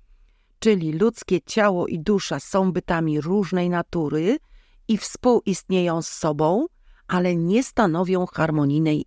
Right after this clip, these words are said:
całości. Drugi filozof, Pascal, mm, jego myśl filozoficzna była niejako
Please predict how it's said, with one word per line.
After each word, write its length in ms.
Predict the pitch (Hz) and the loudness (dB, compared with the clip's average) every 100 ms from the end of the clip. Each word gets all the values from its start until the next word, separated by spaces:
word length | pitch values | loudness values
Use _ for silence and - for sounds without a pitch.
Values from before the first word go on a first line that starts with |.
| - | -4
całości. 720 | 151 143 127 - - - - _ _ - - _ _ _ _ _ _ - - _ - | -4 -2 -4 -8 -10 -10 -12 _ _ -20 -20 _ _ _ _ _ _ -20 -20 _ -10
Drugi 360 | 160 175 165 | -2 -2 -2
filozof, 540 | 185 185 165 143 196 - | 0 2 2 2 0 0
Pascal, 580 | - 202 - 156 180 359 _ - _ _ _ _ - | -2 -2 -2 0 2 0 _ -20 _ _ _ _ -2
mm, 340 | 196 190 190 | 0 2 2
jego 460 | 185 180 226 226 185 | 2 2 2 4 2
myśl 500 | 175 202 226 - 151 | 0 0 0 -2 -8
filozoficzna 840 | - 190 185 175 - 247 - - 165 | -4 -2 0 -2 -4 -6 -2 -4 -2
była 340 | 160 277 277 | 0 2 2
niejako 720 | 208 185 208 233 - 214 202 | 2 0 -2 -2 0 2 2